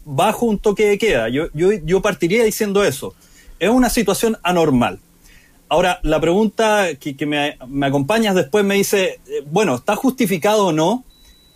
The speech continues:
Eh, y eso, eso es mucho más difícil de determinar, eh, por distintas razones, obviamente.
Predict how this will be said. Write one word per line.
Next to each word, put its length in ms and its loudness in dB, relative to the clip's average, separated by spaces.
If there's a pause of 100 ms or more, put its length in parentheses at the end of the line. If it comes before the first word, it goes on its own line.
(100)
Eh, 420 2
y 180 0
eso, 480 0
eso 200 -2
es 60 4
mucho 280 2
más 140 0
difícil 460 -2
de 80 2
determinar, 560 0 (160)
eh, 100 0
por 180 0
distintas 400 0
razones, 480 0
obviamente. 540 0